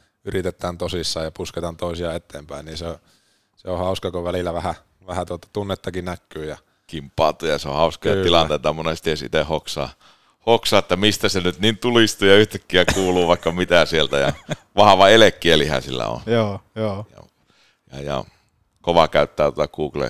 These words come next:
Speaker 2: Translatoria, että varmaan kilpeen pitäisi hommata semmoinen oma, niin se pystyisi vielä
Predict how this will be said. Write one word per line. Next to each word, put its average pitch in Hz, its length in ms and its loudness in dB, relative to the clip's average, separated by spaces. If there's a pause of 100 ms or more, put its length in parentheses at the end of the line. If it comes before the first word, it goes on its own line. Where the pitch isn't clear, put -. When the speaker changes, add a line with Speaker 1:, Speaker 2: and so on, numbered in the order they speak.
(160)
Speaker 2:
Translatoria, 62 840 -8
että - 240 -20
varmaan 78 320 -4
kilpeen 80 480 -2
pitäisi 64 280 -6
hommata 64 320 -8
semmoinen 60 340 -12
oma, 64 260 -8
niin 55 80 -14
se 67 80 -18
pystyisi - 340 -20
vielä 62 220 -6